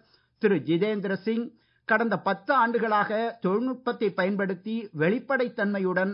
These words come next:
அரசின் செயல்பாடுகள் அமைந்து வருவதாக தெரிவித்தார். பிரதமர் திரு நரேந்திர மோடி இரண்டு நாள் அரசுமுறை பயணமாக நாளை சவுதி அரேபியாவிற்கு பயணம் மேற்கொள்கிறார். இந்த பயணத்தின் போது அந்நாட்டின்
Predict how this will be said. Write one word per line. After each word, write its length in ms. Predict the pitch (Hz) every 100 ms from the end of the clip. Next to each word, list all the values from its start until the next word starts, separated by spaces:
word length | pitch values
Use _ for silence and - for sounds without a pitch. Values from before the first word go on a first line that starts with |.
| 190
அரசின் 460 | 165 208 247 254
செயல்பாடுகள் 680 | - 180 196 202 202 175 170 -
அமைந்து 420 | 156 160 233 226
வருவதாக 520 | 202 175 180 170 170 170 160 - -
தெரிவித்தார். 580 | 196 190 139 - 170 139 - _ _ - -
பிரதமர் 460 | - 220 262 277 277
திரு 180 | 269 233
நரேந்திர 440 | 156 190 247 247
மோடி 320 | 233 214 196 220 233 147
இரண்டு 360 | 160 220 240
நாள் 240 | 233 233 233
அரசுமுறை 540 | 165 170 214 220 214 190
பயணமாக 540 | 170 175 196 190 185 190 208 -
நாளை 380 | 165 170 180 160 127
சவுதி 460 | - 180 226 226
அரேபியாவிற்கு 840 | 220 156 180 160 170 156 143 - 170 185
பயணம் 380 | 175 170 185 147
மேற்கொள்கிறார். 640 | 139 151 170 156 160 156 - - - -
இந்த 180 | 233 233
பயணத்தின் 540 | - 170 247 277 277 247
போது 280 | 226 202 226 240
அந்நாட்டின் 640 | 170 175 190 220 214 233